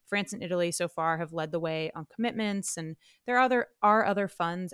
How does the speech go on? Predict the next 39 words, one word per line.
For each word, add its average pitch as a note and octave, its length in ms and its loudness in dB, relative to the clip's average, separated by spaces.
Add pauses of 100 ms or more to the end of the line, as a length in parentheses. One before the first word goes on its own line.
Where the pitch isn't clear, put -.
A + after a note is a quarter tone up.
out D#3 220 -6
there G#3 300 0
to G3 120 -8
help E3 320 -4
developing E3 480 -8
countries D#3+ 500 -8
address D#3 540 -6
the F3+ 80 -6
climate - 380 -12
crisis, B3 600 0
but D#3+ 220 0 (380)
this A3+ 180 4
one G#3 140 0
is E3 140 -4
geared E3+ 380 0
more D#3 300 -4
towards D3+ 380 -8
kind F3 100 -12
of E3+ 80 -14
compensating D#3 760 -6
countries D3 540 -8
for D#3 220 -6
damage. C#3+ 640 -10 (640)
So F3+ 360 2 (320)
super B3 240 -2
interesting. G3+ 500 0
There's E3+ 140 -2
a F3 60 0
lot F3 300 4
to F#3+ 80 0
learn E3+ 380 2
on E3+ 140 -2
cop E3 240 -4
twenty-eight D#3 480 -4
and D#3 100 -8
to E3 100 -10
read D#3 200 -6
into, D3 560 -6
but C#3+ 220 -6